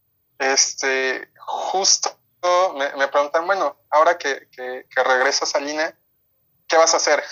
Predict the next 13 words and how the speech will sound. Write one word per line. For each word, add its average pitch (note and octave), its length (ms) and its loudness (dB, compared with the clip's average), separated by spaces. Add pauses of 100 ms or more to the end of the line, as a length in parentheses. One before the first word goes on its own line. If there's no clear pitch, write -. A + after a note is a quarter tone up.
(1080)
Y B2+ 160 -12
yo C3 260 -4 (140)
así - 200 2
de, C3 220 -2 (280)
"Ah, C#3+ 540 4 (1040)
eh, C#3 880 0
pues, C#3+ 440 -2 (800)
trabajar D#3 420 4
con A#3 140 -8
comunidades". D#3 840 0 (500)
Este, C#3 760 -2 (440)
no, G#3+ 460 6
pues, F3 480 0